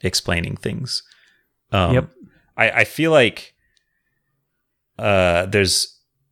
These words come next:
Speaker 1: it's probably more likely that they're just not a great communicator, and also they're saying real things, than that they're just straight up one hundred percent making up nonsense to put you in your place. I, I bet there's a little bit of both, that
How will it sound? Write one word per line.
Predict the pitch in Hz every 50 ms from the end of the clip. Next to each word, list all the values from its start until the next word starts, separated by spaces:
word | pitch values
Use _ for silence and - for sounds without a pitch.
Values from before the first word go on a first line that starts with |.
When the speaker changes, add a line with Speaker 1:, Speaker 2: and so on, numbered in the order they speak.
| _ _
Speaker 1:
it's | 110 - -
probably | - - - 117 120 123 120
more | 110 98 98 110 120
likely | 120 127 135 139 - - 156 156
that | 143 123 104
they're | 90 104 98
just | 101 95 - -
not | 98 95 92 92
a | 95
great | 87 - 95 90 - -
communicator, | - - 90 87 90 90 87 - - 107 101 107 107 110 110 107 107 - _ _ _ -
and | 104 98 95
also | 95 92 92 95 - - 123 117 113
they're | 123 117
saying | - - 123 117 117 120 113
real | 110 117 117 113
things, | - - 135 135 143 139 120 -
than | 113 101 95
that | 92 92 87 -
they're | 95 87
just | 98 90 - - - -
straight | - - - - 110 101 98
up | 92 - -
one | - 87 85
hundred | - 101 90 87 90 87
percent | - 90 - - 87 85 85
making | 87 85 85 87 87 - 98 87 85
up | 85 87 - - _ _ _ _ _ _ _ _ -
nonsense | 95 90 87 87 90 95 - 113 107 113 113 - - - - - _ _
to | - - - 92 - - _ _ _ _ _
put | - - 107 -
you | 98 95 92
in | 92 92
your | 90 87
place. | - - 101 101 113 123 - - - _ _ _ _ _ _ _ _ _ _
I, | - 110 101 - 113
I | 113
bet | 113 135 127 120 -
there's | - 107 98 90
a | 92 87
little | 90 90 87 90
bit | 101 90 - 107
of | 104 -
both, | - - - 104 - - - _ _ _ _ - _ - - _ _ _
that | - 95 90 - -